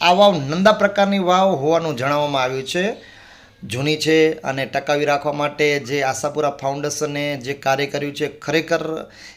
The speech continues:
એ સરાહનીય કાર્ય કહેવાય, કારણ કે ઐતિહાસિક, અ, જે ધરોહરને સાચવવાની દરેક નાગરિકની જવાબદારી બને છે.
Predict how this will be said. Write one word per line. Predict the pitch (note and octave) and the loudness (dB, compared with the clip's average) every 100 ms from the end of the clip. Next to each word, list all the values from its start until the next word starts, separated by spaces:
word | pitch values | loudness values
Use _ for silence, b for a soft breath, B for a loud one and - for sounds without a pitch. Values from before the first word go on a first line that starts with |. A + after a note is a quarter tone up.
| - | -6
એ | C#3 | -4
સરાહનીય | - - D#3 F#3 F#3+ F#3 | -2 2 4 6 4 0
કાર્ય | F3+ D3 C#3+ | 2 2 2
કહેવાય, | C#3+ C#3+ C#3 D3 D3+ D3+ B B | 0 -2 0 0 -2 -6 B B
કારણ | C#3 C#3+ | -2 -2
કે | C#3+ D3 D3 D3 - | -2 0 2 0 -4
ઐતિહાસિક, | C#3+ - D#3+ D#3 - F3 - - | -8 -4 -2 -2 -2 -4 -6 -6
અ, | D#3+ D#3 D#3 D#3 C#3 | 2 4 6 4 0
જે | C#3+ | -4
ધરોહરને | A#2 C3 C#3+ D3+ D3 D3+ | -6 -4 -2 -2 -2 -6
સાચવવાની | C#3 C#3+ C3+ D3+ D3 D3 D3+ | -4 -4 -4 -4 -4 -4 -6
દરેક | B2 C3+ G3+ F#3+ | 0 4 4 4
નાગરિકની | E3 D3+ D#3+ D#3 D#3+ | 2 2 0 -2 -6
જવાબદારી | A2+ C3+ C#3 C#3 C3+ | -4 -2 -2 -2 -4
બને | C3 C3 C3+ | -4 -6 -6
છે. | B2+ D#3 D#3+ | -4 -2 -2